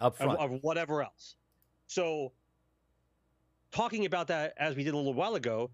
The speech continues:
Speaker 2: the people in the game who are not paying for First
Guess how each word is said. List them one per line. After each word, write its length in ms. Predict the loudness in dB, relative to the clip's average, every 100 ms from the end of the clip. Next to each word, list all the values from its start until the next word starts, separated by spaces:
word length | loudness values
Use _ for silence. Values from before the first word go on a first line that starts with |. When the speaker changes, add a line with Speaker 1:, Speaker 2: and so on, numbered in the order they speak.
| _ _ _ _ -4
Speaker 2:
the 80 |
people 380 | -2 0 0 -2
in 300 | 0 0 2
the 80 | 0
game 480 | 0 0 -2 -6 -14 _ _ _ _
who 180 | -4 0
are 120 | 0
not 420 | 0 0 0 -4
paying 460 | -2 0 2 0 -2
for 140 | -4 0
First 520 | 0 0 -4 -10